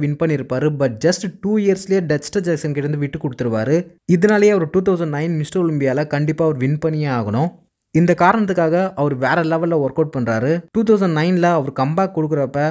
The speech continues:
அவருடைய கம்ப்ளீட் பாடியை வேற லெவல்ல வந்து எடுத்துட்டு போறாரு. அவருடைய குவாட்ரிசெப் வந்து இந்த போஸை பார்த்தீங்கன்னா டூ தௌசண்ட் நைன்ல தான் ஹிட் பண்ணியிருப்பாரு. ரொம்ப,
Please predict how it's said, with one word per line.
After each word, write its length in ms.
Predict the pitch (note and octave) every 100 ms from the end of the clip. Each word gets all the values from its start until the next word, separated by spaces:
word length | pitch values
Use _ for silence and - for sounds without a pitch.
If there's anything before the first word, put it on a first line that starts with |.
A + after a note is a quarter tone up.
| D#3 -
அவருடைய 320 | C#3 C3+ D3 D#3 -
கம்ப்ளீட் 420 | D3+ D#3 G3+ D#3+ C3+
பாடியை 340 | D3+ D#3 E3 D#3 B2
வேற 200 | D#3 D#3 D3
லெவல்ல 320 | D3+ D#3 E3 D#3
வந்து 140 | D3
எடுத்துட்டு 280 | C3 C3+ C#3+ B2+
போறாரு. 340 | G#2+ G#2 B2+ D#3 D#3 _ B2+
அவருடைய 260 | C3+ D3 D#3 -
குவாட்ரிசெப் 480 | D#3+ F3+ F3 D#3+ C#3+
வந்து 180 | C#3 D#3 E3+ - D#3
இந்த 180 | D#3+ D#3
போஸை 200 | F3 F3+ E3
பார்த்தீங்கன்னா 380 | D#3 D3 D3 E3 - _ _ -
டூ 60 | F3
தௌசண்ட் 280 | E3+ D#3+ C#3+
நைன்ல 320 | C3 D#3 D#3
தான் 100 | D#3+ D3+
ஹிட் 140 | C#3 -
பண்ணியிருப்பாரு. 420 | C3+ A#2+ B2+ C#3 C3+
ரொம்ப, 160 | C3